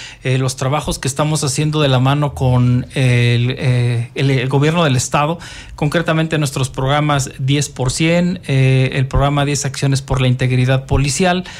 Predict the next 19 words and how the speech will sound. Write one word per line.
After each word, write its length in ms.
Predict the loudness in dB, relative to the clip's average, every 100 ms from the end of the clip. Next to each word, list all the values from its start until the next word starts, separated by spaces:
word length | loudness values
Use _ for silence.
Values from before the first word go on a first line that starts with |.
| -18 -16 -6
uno 240 | 2 4 2
que 100 | 0
tiene 240 | 0 0
que 100 | 2
ver 180 | 0 0
con 120 | 2
la 140 | 0 0
participación 680 | -2 0 -2 0 0 2
ciudadana 600 | 2 2 4 4 2 0 -2
y 140 | 0
el 100 | 2
otro 300 | 0 0 -2
con 300 | 0 2 2 2
el 160 | 0 2
tema 260 | 2 2
de 80 | 2
la 80 | 4
integridad 640 | 2 2 2 2 2 0
policial. 520 | 0 2 2 2 0